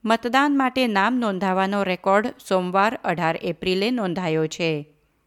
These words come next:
સોમવારના એક દિવસમાં બે લાખ ચૌદ હજાર લોકોએ ઓસ્ટ્રેલિયાના ચૂંટણી પંચમાં નામ નોંધાવ્યું હતું. નોંધણીના અંતિમ આંકડા હજુ જાહેર થવાના બાકી છે,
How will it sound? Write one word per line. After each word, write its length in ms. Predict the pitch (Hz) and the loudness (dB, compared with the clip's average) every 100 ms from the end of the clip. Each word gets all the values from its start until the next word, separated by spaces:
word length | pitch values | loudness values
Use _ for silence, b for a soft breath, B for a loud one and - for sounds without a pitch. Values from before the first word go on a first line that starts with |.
| _ _ _ - | _ _ _ -2
સોમવારના 500 | 254 247 262 254 262 | 0 2 2 2 2
એક 220 | - 185 | 0 -2
દિવસમાં 600 | 165 175 180 - 214 226 | -2 -2 -2 -2 -2 -2
બે 200 | 170 170 | 0 0
લાખ 240 | 160 170 220 - | 4 2 2 -2
ચૌદ 260 | 175 165 170 | -2 -2 -2
હજાર 340 | 170 175 156 | -2 0 -2
લોકોએ 500 | 160 170 202 202 240 b b b b b | -2 -2 2 2 2 b b b b b
ઓસ્ટ્રેલિયાના 720 | 208 - - 214 208 208 214 | -2 0 0 2 4 2 2
ચૂંટણી 480 | 220 - 185 175 175 | 0 -2 -4 -2 -4
પંચમાં 460 | - 180 180 214 233 | 0 -2 0 -2 2
નામ 200 | 196 160 | 2 2
નોંધાવ્યું 600 | 165 160 180 165 170 175 | 0 -4 -2 -4 -2 -4
હતું. 360 | - 165 151 - _ _ _ _ _ | -2 -4 -4 -10 _ _ _ _ _
નોંધણીના 560 | 196 196 208 208 208 214 | -2 -2 0 0 2 0
અંતિમ 460 | - 202 185 220 233 | 0 -2 -2 -2 0
આંકડા 440 | 202 202 208 226 - | 0 2 2 0 -4
હજુ 180 | 180 170 | -4 -2
જાહેર 320 | 165 175 196 | 0 0 0
થવાના 420 | - 160 160 156 | -2 0 0 0
બાકી 340 | 160 170 220 | 0 0 -4
છે, 400 | 214 240 285 b | 0 0 0 b